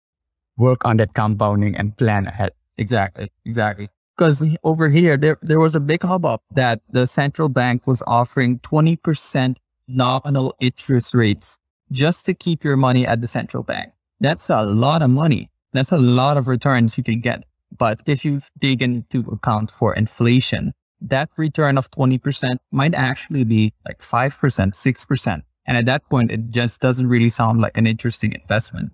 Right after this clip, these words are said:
Speaker 2: So just to separate the nominal return from the real return.
Speaker 1: I want to add to that example just to make, you know, how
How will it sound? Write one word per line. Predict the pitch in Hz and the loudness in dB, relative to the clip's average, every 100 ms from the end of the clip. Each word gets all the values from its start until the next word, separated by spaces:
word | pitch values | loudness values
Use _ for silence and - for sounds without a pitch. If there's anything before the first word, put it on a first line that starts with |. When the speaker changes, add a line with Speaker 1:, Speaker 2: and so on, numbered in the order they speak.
| _ _ | _ _
Speaker 2:
So | - 143 | -2 0
just | 127 180 | 2 0
to | 202 | -2
separate | - 185 170 160 147 | -2 -2 0 0 2
the | 123 | 0
nominal | 120 127 165 185 185 185 | 2 2 4 2 2 2
return | 175 170 165 175 | 0 0 0 0
from | - 151 127 117 | -2 0 2 2
the | 110 | 0
real | 117 110 123 123 117 98 - | -2 0 4 4 4 0 -4
return. | 120 - 107 - - | -10 -6 -4 -6 -6
Speaker 1:
I | - | -2
want | 107 110 107 | 2 2 2
to | 110 104 - - _ _ _ | 0 0 -4 -12 _ _ _
add | 104 104 | -4 0
to | 120 | 2
that | 110 101 | 2 0
example | - - 104 101 | -2 -2 0 2
just | 113 113 - | 2 0 0
to | 127 | 4
make, | 110 101 95 _ _ | 6 4 2 _ _
you | 113 | 2
know, | 101 101 - _ _ | 4 2 -2 _ _
how | - 101 101 101 | -6 -2 0 0